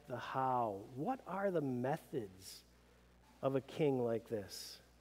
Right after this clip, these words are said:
We have to think about the how. Remember what I said about King of the Mountain, right? That's how we usually think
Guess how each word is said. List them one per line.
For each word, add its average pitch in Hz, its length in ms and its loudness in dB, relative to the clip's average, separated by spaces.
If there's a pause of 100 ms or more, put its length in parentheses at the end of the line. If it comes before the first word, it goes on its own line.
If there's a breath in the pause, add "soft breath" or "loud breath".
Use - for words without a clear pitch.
We 139 140 0
have 208 200 6
to 170 80 0
think 175 300 0
about 139 320 4
the 123 80 -2
how. 107 540 -4 (1300 soft breath)
Remember 156 180 6
what 180 100 12
I 180 60 12
said 180 260 6
about 160 260 8
King 180 240 6
of 165 60 8
the 165 60 8
Mountain, 135 440 6 (420 loud breath)
right? 156 280 8 (340)
That's - 160 -6
how 175 200 8
we 175 120 8
usually 175 300 6
think 170 320 2